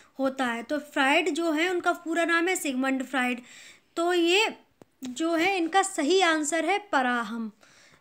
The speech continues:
तो इसका सही आंसर क्या है? ऑप्शन नंबर सी, पराहम। तो सिगमंड फ्राइड ने व्यक्तित्व व्यक-, व्यक्ति को इस, व्यक्तित्व को स्पष्ट करने के लिए मनोविश्लेषणात्मक सिद्धांत का प्रतिपादन किया।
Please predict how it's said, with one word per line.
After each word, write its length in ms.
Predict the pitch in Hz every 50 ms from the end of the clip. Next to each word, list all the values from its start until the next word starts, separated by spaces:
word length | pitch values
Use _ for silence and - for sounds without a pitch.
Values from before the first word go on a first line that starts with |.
| _ _
तो 100 | 285 285
इसका 260 | 285 285 - 339 320
सही 340 | 320 - 330 294 285 320 320
आंसर 300 | 311 311 311 302 349 330
क्या 180 | - 330 330 320
है? 140 | 330 370
ऑप्शन 360 | 349 311 302 311 - - 330 302
नंबर 320 | 302 285 277 285 359 453 539 539 - - _ -
सी, 500 | - - - - - 302 277 247 226 214 - _ _ _ _ _ _ _ _ _ _ _ _ _ _ _ _ _ _ _ _ _ _ _ _ _ _ _ _ _ _ _
पराहम। 640 | - 269 262 254 247 240 233 190 196 240 226 220 208 - - - - - - - _ _ _ _ _ _ -
तो 100 | 320 330
सिगमंड 600 | 330 - - 302 285 269 277 302 359 392 403 453
फ्राइड 360 | 403 - 349 294 277 277 262
ने 240 | 277 294 349 381 392
व्यक्तित्व 800 | 311 269 285 277 285 285 - _ - 392 403 - - - 403
व्यक-, 440 | 381 294 294 277 277 285 - - _ _ _ _ _ 247
व्यक्ति 800 | 240 254 294 294 294 - - _ - 392 415 427 427 415 392 415 -
को 260 | - 311 294 302 330
इस, 200 | 359 330 - - - _ _ 233
व्यक्तित्व 540 | 240 302 311 311 - - 403 415 415 427
को 180 | 415 403 381 339
स्पष्ट 480 | - - - - 349 392 403 - - 392
करने 380 | - 294 277 269 277 277 277
के 200 | 262 277 277 262
लिए 380 | 254 254 254 254 302 392 480 480 466 - - - - - - - -
मनोविश्लेषणात्मक 1160 | 285 285 294 349 392 392 370 330 - - 330 311 302 302 - 302 294 294 294 294 294 294 381 427
सिद्धांत 540 | - - 339 277 240 277 277 277 285 285
का 140 | 285 302 269
प्रतिपादन 600 | 269 269 - 254 - - 262 262 262 285 311 311
किया। 340 | 294 320 320 349 392 427